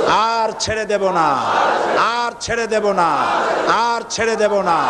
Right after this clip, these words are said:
এবার চিল্লায় বলুন, "ইয়া আল্লাহ।" আজকের এই পবিত্র মাহফিলে আমার এই ওয়াদা,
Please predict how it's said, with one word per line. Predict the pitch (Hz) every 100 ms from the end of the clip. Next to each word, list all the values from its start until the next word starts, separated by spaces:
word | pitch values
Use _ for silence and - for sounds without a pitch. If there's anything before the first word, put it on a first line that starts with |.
| - - - 147
এবার | 175 220 226
চিল্লায় | - 262 269 269
বলুন, | 262 269 262
"ইয়া | 262 269 262 254 254
আল্লাহ।" | 269 269 285 330 370 392 403 381 370 320 - - - - - - - - - - - - - - - - - - - 262 330
আজকের | - - 320 330
এই | 330 302 330
পবিত্র | 339 349 - 339 330
মাহফিলে | 330 339 339 349 349 339 302 240 - - - - - - - - - - - - - - - - - - - - - 226
আমার | 311 339 349 339
এই | 339
ওয়াদা, | 349 339 349 330 330